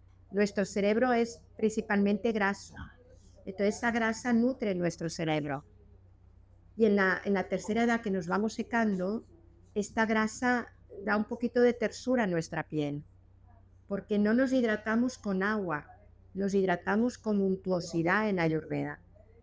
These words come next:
con grasas. Yo desde que sé esto, sin temor a engordar, y de hecho no me engordo, cocino con ghee, todo con ghee abundante para que atraviese la barrera hematoencefálica y vaya al cerebro. A veces me pongo pan tostado con ghee, es delicioso.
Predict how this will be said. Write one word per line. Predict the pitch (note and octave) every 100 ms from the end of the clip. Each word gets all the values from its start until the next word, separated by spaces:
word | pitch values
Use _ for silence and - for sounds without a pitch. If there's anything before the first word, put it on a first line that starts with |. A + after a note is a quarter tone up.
| -
con | - F#3
grasas. | F3+ F#3 A3 - F3
Yo | F#3
desde | G#3+ A#3 A#3+
que | A#3
sé | - B3
esto, | A#3+ - A#3+ C4 - - - - -
sin | - G#3+
temor | G#3+ G3 G#3+
a | A#3
engordar, | A#3 A#3+ A#3 A#3+ G3+
y |
de | F#3+ G3
hecho | - F#3+
no | G3
me | G#3
engordo, | G#3 G#3+ G#3 G3 A3 - - - - - -
cocino | G3+ F3+ A3 A#3 A#3
con | A#3+ A#3+
ghee, | A#3+ B3 B3
todo | G#3+ G#3+ A3
con | G#3+ G#3+ G#3
ghee | A3+ A#3
abundante | A3 A3+ A#3 A3+ A3+ A3+
para | G#3 G3+
que | G3+
atraviese | G3 F#3+ G#3 A3 A3+
la | A3
barrera | A3 A3 A3
hematoencefálica | G#3+ G#3 A3 G3 G#3 A3 A3 A3+
y | F#3
vaya | F#3+
al | G3+
cerebro. | - A3 A3 G#3 A3+ - - - -
A | F#3+
veces | G#3 G#3+
me | G#3+
pongo | G#3 A3 G#3 A3
pan | A3+ A3 A3
tostado | G#3+ - A3 G#3 G3
con | F#3+ F#3+
ghee, | A3 A#3 - - -
es | - G3+
delicioso. | A3+ G3 F#3 - G3+ G#3 -